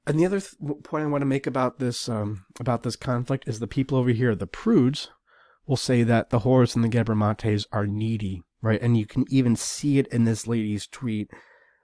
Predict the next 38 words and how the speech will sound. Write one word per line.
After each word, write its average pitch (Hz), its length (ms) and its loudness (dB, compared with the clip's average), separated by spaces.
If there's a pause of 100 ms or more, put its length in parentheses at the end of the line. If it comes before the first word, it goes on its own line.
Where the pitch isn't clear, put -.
(120)
"Oh, 120 180 2
you 120 220 4
were 156 160 6
never 143 340 2
abused, 131 800 0
you 143 80 0
know, 127 80 2
by 123 160 0
your 127 120 2
step - 280 -4
parents. 117 440 2
You 113 140 2
didn't 127 200 4
do 131 140 2
hard 120 200 0
labor 120 260 2
in 117 60 4
the 120 60 4
middle 117 200 4
of 113 60 2
London 117 300 2
at 113 140 0
age 110 260 -2
ten. 104 340 -4 (840)
Just - 260 0
pipe 123 320 2
down." 104 300 0
Like, 101 180 -10
it's, - 300 -10 (320)
it's - 280 -6
a 123 100 -4
needy, 123 640 -2
it's - 160 -4
an 110 120 -2 (180)
imposition 110 1200 -2 (540)
on 117 500 4
the 117 80 -2
prudes, 131 640 4